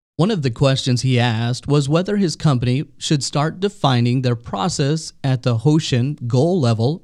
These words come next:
or at the Kanri execution and control level. Our view is to always start at the goal level. What really got me thinking through was the distinction he made between Hoshin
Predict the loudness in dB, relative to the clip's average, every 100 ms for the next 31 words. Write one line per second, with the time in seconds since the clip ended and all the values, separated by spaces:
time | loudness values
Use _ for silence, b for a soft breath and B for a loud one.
0 | -8 -6 -4 -2 -2 -4 -6 -4 -2 0
1 | 2 0 -4 -8 -6 -4 -4 -4 -4 -2
2 | -2 -4 -4 -4 -2 0 0 0 -2 -2
3 | -2 -4 -8 -12 _ _ _ _ 2 2
4 | 2 2 4 2 0 0 2 2 2 0
5 | 0 0 0 -2 0 0 2 4 4 0
6 | -4 -8 -10 -16 _ _ _ 0 0 4
7 | 4 4 4 2 2 0 0 -2 0 -2
8 | 0 2 2 0 0 -2 0 0 2 0
9 | 0 -2 -2 0 2 2 2 2 0 0
10 | -2 -4 0 0 0 0 0 0 -2 -4